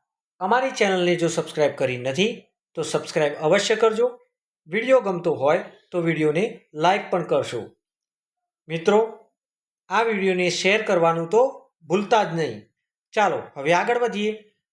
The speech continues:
પ્રશ્ન નંબર છ, લીટી દોરેલ શબ્દ સમૂહની જગ્યાએ એક શબ્દ મૂકી વાક્ય ફરીથી લખો. જેમાં પહેલો શબ્દ છે,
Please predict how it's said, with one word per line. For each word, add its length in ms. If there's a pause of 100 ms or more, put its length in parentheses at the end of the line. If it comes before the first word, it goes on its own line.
પ્રશ્ન 280
નંબર 360 (500)
છ, 100 (1500)
લીટી 500
દોરેલ 480
શબ્દ 360
સમૂહની 640
જગ્યાએ 760 (440)
એક 300
શબ્દ 360
મૂકી 680 (240)
વાક્ય 440 (120)
ફરીથી 400
લખો. 400 (1400)
જેમાં 340
પહેલો 260
શબ્દ 360
છે, 420